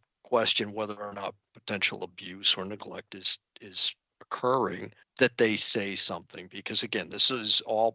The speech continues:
part of that, getting these possible incidents reported into the proper authorities so that they can be checked out. And if, if something's wrong,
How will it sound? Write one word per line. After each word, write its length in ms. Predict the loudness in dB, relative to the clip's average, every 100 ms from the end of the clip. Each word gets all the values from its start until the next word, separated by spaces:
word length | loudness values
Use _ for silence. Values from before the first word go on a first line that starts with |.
| -4
part 340 | -2 -2 -4
of 180 | -10 -6
that, 400 | -4 -2 -4 -6 -20 _ _ _ _ _
getting 400 | 4 4 4 0
these 580 | -6 -6 0 2 2 -2 _ _
possible 680 | -2 4 4 2 -4 -6 -8 -18 _ _ _
incidents 640 | -2 2 0 0 -6 -6 -6 _ _ _ _
reported 680 | -10 -8 0 2 4 2 0 -2
into 800 | 0 2 -2 -4 0 0 0 -4
the 80 | -6
proper 540 | 2 2 2 2 0 -4 _
authorities 760 | -6 0 2 2 0 2 6 4 4 -18 -20 _
so 200 | 2 4
that 180 | 2 -2
they 160 | -4 -4
can 240 | -6 -6
be 340 | -6 -8 -8 -14 _ _ _ 0
checked 360 | 2 0 _
out. 340 | 2 4 2 -2 _ _ _
And 140 | -6 -6
if, 140 | -6 -6
if 160 | 4
something's 440 | 4 4 -2 -4 -4
wrong, 360 | -2 -2 -6